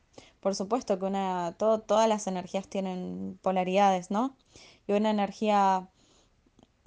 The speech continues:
mm, vamos a decir, polarizada desde un aspecto por ahí no tan elevado,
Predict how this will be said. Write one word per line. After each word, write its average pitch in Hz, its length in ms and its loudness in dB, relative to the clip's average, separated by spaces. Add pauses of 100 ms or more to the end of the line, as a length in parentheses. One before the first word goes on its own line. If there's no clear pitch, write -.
mm, 208 640 -2 (720)
vamos 208 400 2
a 196 60 2
decir, 196 380 -2
polarizada 190 800 2
desde 196 160 -2
un 190 60 -2
aspecto 196 440 -4
por 190 140 -2
ahí 190 120 -2
no 196 140 -2
tan 202 140 0
elevado, 196 760 2